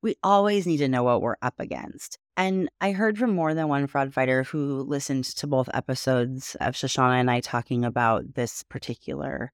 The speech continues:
fraud attack targeting retailers and how they're able to scale. And it's, you know, we would traditionally say, "Well, it looks like, you know, based on all these different indicators, they're,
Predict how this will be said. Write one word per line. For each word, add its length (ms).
fraud 260
attack 540
targeting 440
retailers 840
and 640
how 320
they're 160
able 280
to 60
scale. 540
And 160
it's, 460
you 80
know, 240
we 160
would 280
traditionally 580
say, 360
"Well, 200
it 60
looks 280
like, 180
you 100
know, 80
based 280
on 100
all 140
these 160
different 260
indicators, 600
they're, 340